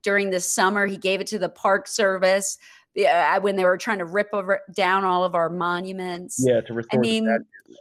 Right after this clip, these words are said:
Speaker 1: it's unbelievable, th-, this man. He didn't, he didn't need any of this.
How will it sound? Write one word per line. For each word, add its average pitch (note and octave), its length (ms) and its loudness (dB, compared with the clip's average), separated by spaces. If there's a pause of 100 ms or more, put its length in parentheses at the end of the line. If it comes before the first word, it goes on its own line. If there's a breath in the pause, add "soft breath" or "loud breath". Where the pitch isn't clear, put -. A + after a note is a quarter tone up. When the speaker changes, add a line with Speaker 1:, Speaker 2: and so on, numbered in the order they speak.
Speaker 1:
it's C4+ 220 -2
unbelievable, B3 1200 0
th-, A#2+ 280 -14
this G3+ 260 -4
man. F3+ 380 0
He G3+ 100 -6
didn't, A#3 280 0
he A#3+ 140 -8
didn't D4+ 380 -2
need D#4 260 4
any C4 420 0
of D#3+ 100 -4
this. E3 760 -6